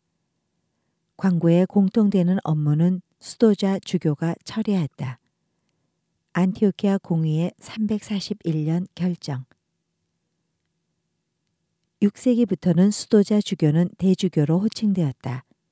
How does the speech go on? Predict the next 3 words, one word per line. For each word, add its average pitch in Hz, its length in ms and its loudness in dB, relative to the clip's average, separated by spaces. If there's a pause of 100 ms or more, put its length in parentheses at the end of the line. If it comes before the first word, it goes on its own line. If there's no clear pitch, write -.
(680)
이 208 200 4
칭호는 185 640 0
전에는 156 580 -2